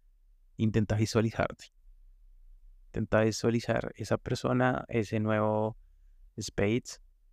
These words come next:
en mi caso. Desde dónde se ve,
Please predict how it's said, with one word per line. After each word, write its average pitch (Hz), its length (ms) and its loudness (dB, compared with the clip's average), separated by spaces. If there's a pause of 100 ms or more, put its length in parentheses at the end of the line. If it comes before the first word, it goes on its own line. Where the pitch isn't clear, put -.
(720)
en 110 140 -2
mi 101 100 0
caso. 120 460 -4 (2500)
Desde 110 360 2
dónde 107 320 2
se 120 180 0
ve, 123 380 -4